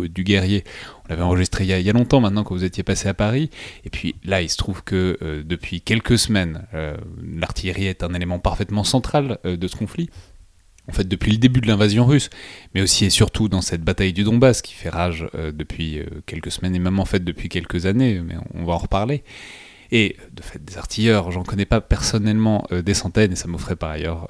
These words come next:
euh, l'occasion de vous réinviter. En outre, c'est, c'est, c'est bien pour tout un tas de raisons, notamment parce que ça permet de décentrer un peu le regard, euh, en ayant le, le point de vue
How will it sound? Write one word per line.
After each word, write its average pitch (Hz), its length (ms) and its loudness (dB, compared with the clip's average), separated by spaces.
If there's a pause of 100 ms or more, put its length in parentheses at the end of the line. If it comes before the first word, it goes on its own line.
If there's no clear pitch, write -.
euh, 80 240 -2
l'occasion 90 360 -2
de 90 60 -4
vous 87 140 -4
réinviter. 107 640 2 (500)
En 98 160 -2
outre, - 240 -2
c'est, 85 320 -2
c'est, 82 220 -6
c'est - 120 -6
bien 104 260 2
pour 90 200 -2
tout - 180 -6
un 85 60 0
tas 85 140 -6
de 80 40 -4
raisons, 78 200 -4
notamment 85 300 -4
parce - 180 -4
que 85 260 -4
ça - 160 -12
permet 85 240 -4
de 80 120 -8
décentrer 101 520 0
un 98 80 -2
peu - 100 4
le 110 100 4
regard, 110 640 2
euh, 76 180 -6 (180)
en 73 120 -10
ayant 82 200 -6
le, 80 200 -6
le 78 120 -10
point 80 220 -8
de 73 80 -10
vue 82 180 -6